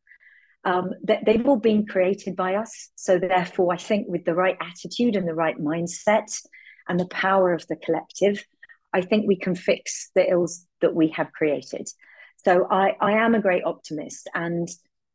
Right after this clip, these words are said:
and, and I genuinely owe it to my parents. I'm, I'm very fortunate, without sounding too sort of white picket fence and, and, and Brady <laughs> Bunch. I, I, I come from a, from a, I have a,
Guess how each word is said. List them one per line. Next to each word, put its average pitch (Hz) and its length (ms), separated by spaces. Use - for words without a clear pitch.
and, 214 160
and 220 240
I 220 60
genuinely 208 680
owe 175 60
it 175 160
to - 100
my 175 100
parents. - 640
I'm, 196 280
I'm 196 200
very 208 200
fortunate, 208 540
without 180 300
sounding 180 420
too 180 480
sort 196 180
of 185 160
white 202 240
picket 208 320
fence 190 600
and, 170 240
and, 180 240
and 175 200
Brady 190 300
<laughs> - 200
Bunch. - 420
I, 202 460
I, 196 180
I 175 200
come 208 240
from 196 200
a, 180 80
from 175 160
a, 185 100
I 175 80
have 185 160
a, 175 120